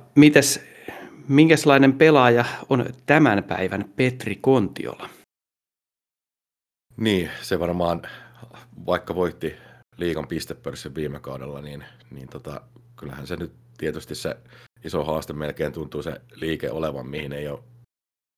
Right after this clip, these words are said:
Speaker 2: ei oo välttämättä edellytyksiä eikä haluakaan hirveästi, että, että se,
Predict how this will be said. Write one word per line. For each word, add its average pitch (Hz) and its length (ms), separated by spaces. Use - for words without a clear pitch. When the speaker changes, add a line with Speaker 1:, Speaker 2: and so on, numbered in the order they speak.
Speaker 2:
ei 76 140
oo 71 60
välttämättä 69 500
edellytyksiä 76 540
eikä 67 160
haluakaan - 680
hirveästi, - 480
että, - 220
että - 140
se, 87 180